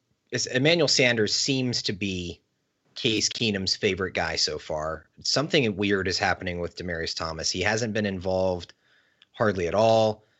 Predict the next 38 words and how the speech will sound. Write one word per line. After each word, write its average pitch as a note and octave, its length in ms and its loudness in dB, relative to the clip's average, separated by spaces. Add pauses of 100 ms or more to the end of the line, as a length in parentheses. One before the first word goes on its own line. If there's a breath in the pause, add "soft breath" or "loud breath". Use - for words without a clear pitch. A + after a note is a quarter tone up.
(140)
I A2+ 40 -6
mean, A#2+ 120 0
he'll D#3+ 140 4
be B2+ 220 6
involved A#2 320 4
in G#2+ 80 2
the F#2+ 80 0
offense, G#2 500 0
but G2 160 -2
I G2 100 4
think B2 300 -4
that F2+ 480 -2 (300)
there's G#2 160 2
a - 40 0
chance G#2+ 300 2
Emmanuel G2+ 300 0
Sanders G2+ 680 0 (100)
passes G#2 380 -2
him F#2+ 80 -4
in E2+ 80 -6
targets G2+ 400 -2
this E2 220 -2
year. D2+ 260 -8 (720 soft breath)
And, E2 560 -4 (220)
you G2 140 -4
know, D2+ 220 -6 (1080)
I - 80 -2
forget A#2+ 400 2
who B2+ 160 2
it G2 60 2
was, G#2 220 2
but G2 100 -8
somebody C3+ 300 2
wrote A2 220 2
an G2 80 -4
article. F#2 600 -2
I F2 60 -4
apologize E2+ 800 -2